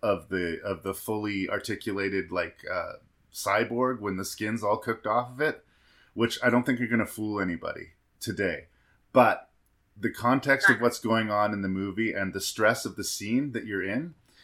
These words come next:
Speaker 1: if you're in the movie, it's sort of like Jaws. Yeah, when Jaws hops out of the water and lands on the boat in the third act of Jaws, shark doesn't look great.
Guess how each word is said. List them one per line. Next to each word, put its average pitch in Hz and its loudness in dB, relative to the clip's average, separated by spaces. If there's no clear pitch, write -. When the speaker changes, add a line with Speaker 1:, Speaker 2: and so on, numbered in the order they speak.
Speaker 1:
if - -4
you're 127 6
in 143 4
the 131 6
movie, 98 0
it's 123 0
sort 135 4
of 120 0
like 110 4
Jaws. 98 4
Yeah, 110 6
when 113 2
Jaws 120 6
hops 117 0
out 117 2
of 107 0
the 101 0
water 104 4
and 101 0
lands 104 -2
on 107 0
the 98 -2
boat 113 2
in 110 -4
the 101 -6
third 113 0
act 107 4
of 101 -10
Jaws, 113 2
shark 147 8
doesn't 127 2
look 113 2
great. 80 -2